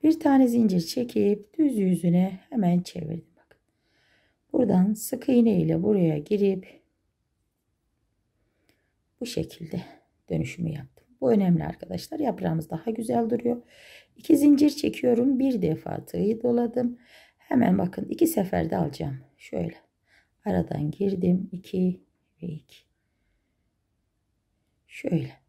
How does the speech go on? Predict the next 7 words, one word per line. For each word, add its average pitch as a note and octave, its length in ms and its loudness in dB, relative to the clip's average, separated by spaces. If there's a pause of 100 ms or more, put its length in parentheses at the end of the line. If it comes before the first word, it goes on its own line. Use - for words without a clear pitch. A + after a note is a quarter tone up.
(120)
bir C#4 160 2
defa, F3+ 540 0 (760)
pardon F3 380 0
iki - 180 0
defa D3+ 440 -2
doladım G#3+ 400 2
arkadaşlar. G#3 800 -2